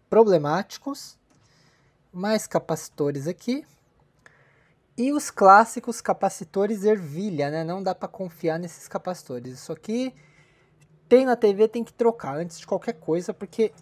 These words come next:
estão com problemas. Pra visualizar aqui, aqui é um capacitor de vinte e sete nano. É, eu não consegui associ-, eu não consegui um nesse valor, então usei um de dezesseis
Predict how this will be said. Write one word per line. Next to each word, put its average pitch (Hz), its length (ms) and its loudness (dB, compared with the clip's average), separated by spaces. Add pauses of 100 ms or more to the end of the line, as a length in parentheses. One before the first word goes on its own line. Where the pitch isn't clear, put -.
estão - 280 -4
com 214 140 -10
problemas. 160 600 -2 (640)
Pra 202 160 2
visualizar 160 600 -2
aqui, 247 380 -6 (1080)
aqui 208 260 -4
é 247 60 4
um 254 60 -2
capacitor 233 520 2
de 190 140 -6
vinte 240 300 -8
e - 40 -20
sete 190 540 -4
nano. 240 400 -2 (1080)
É, 160 180 2
eu 170 140 0
não 208 220 0
consegui 190 800 -4
associ-, 170 380 -6
eu 170 80 -2
não 196 160 -4
consegui 180 420 -8
um 190 80 -6
nesse 180 240 -8
valor, 214 340 2
então 233 300 -6
usei 196 300 -4
um 190 120 -6
de 185 140 -8
dezesseis 233 960 -2